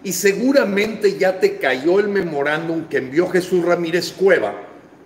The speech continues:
pidiendo el treinta de agosto a los medios que no hablaran nada de la protesta de los mexicanos que se dio el pasado domingo. Todavía estoy asoleado de ese día, pero voy a partirnos y nos vamos a partir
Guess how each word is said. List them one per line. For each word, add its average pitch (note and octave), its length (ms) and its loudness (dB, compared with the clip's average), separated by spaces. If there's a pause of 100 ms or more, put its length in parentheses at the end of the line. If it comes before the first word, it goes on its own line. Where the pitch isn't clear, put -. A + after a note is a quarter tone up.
(160)
pidiendo B3+ 720 2
el D#3+ 140 -2
treinta A3 480 -4
de E3+ 100 2
agosto F#3 420 -2
a F#3 40 4
los C3+ 220 -2
medios E3 580 -4
que E3+ 180 -2
no G#3+ 480 -2
hablaran E3+ 760 0
nada G#3+ 760 -2 (500)
de D3+ 120 2
la C3+ 200 0
protesta D#3+ 480 -2
de C#3+ 120 0
los A#2+ 160 -4
mexicanos C3+ 560 -4
que A#2+ 100 -2
se A2+ 140 -4
dio A#2+ 100 -4
el B2+ 80 -2
pasado A2+ 480 -2
domingo. F2 320 -8 (1200)
Todavía E3+ 300 4
estoy D#3+ 240 -2
asoleado B2 640 -2 (440)
de C#3 80 2
ese C#3 200 0
día, C#3 680 -4
pero G3 280 4
voy D4 400 6
a F3 140 -6
partirnos A#3+ 800 -8
y F3+ 80 -6
nos E3 160 -4
vamos G3+ 240 -2
a G3 120 0
partir A3+ 680 0